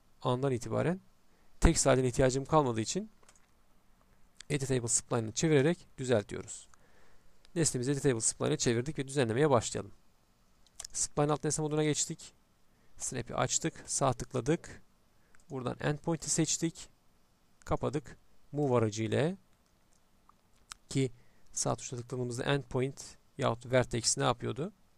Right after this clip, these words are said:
Nesnenin noktalarına, ki Endpoint spline'lar ile çok daha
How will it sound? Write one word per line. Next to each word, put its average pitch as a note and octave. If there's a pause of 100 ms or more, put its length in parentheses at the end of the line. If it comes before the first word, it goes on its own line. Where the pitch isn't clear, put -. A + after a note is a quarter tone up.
(420)
Nesnenin D3
noktalarına, B2+ (320)
ki C3+
Endpoint C3+ (880)
spline'lar C#3
ile B2+ (220)
çok -
daha B2